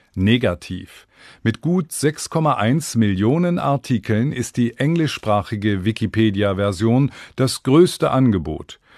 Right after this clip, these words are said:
gefolgt von einer philippinischen und schwedischen Sprachversion,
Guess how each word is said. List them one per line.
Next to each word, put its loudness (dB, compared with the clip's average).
gefolgt 0
von 0
einer -4
philippinischen 0
und 0
schwedischen 0
Sprachversion, 0